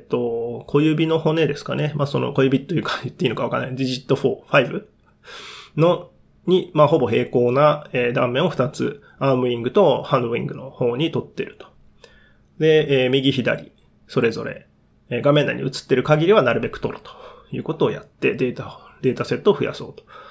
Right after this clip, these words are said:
しています。で、この、まあ、緑の線っていうのは、あの、レーザーを当てたとかではなくてですね、えー、仮想的にこの、えー、フォトスキャンという、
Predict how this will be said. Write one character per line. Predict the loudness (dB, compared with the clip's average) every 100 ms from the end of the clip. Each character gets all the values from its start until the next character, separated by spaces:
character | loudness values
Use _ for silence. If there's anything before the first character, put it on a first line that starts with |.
| -20 -20 _
し | -14 -12
て | -12
い | -12
ま | -14
す。 | -20 -10
で、 | -4
こ | 2 4
の、 | 4 2 -6 -20 -2
ま | 2
あ、 |
緑 | 6 6 4
の | 0
線 | 0 0
っ |
て | 0
い |
う | 2
の |
は、 | 4 4 0 -6
あ |
の、 | -4 -4 2
レ | 6
ー | 6
ザ | 6
ー |
を | 2
当 |
て | 0
た | 0
と | -2
か | -4
で | -6
は | -2
な | -2
く | 0
て | -6
で | -4
す | -6
ね、 | -4 -4
え | -4
ー、 |
仮 | 0 0
想 | 2 -2
的 | -2 0 2
に | 4 2 -2
こ | -4
の、 | -2 -2 -8 _ _ -6
え | -2 -2 -6 -10 -14 -6
ー、 |
フ | -2
ォ |
ト | 0
ス | 0
キ | 0
ャ | -4
ン | -4
と | -8
い | -8
う、 | -12